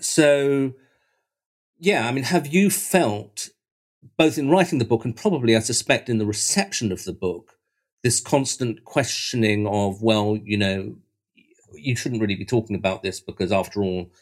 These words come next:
you're enjoying the fruits of Britain, and in doing that, you lose your right to comment?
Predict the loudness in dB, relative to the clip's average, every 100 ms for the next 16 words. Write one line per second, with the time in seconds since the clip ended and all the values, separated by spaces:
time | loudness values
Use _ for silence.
0 | _ 0 2 0 0 0 0 -4 -4 -4
1 | -4 -8 -6 -6 -6 -8 -4 -4 -2 -2
2 | -2 -4 -4 -6 -8 -18 -20 _ _ -6
3 | -2 2 2 0 -4 -6 -6 -8 -14 -12
4 | -10 -10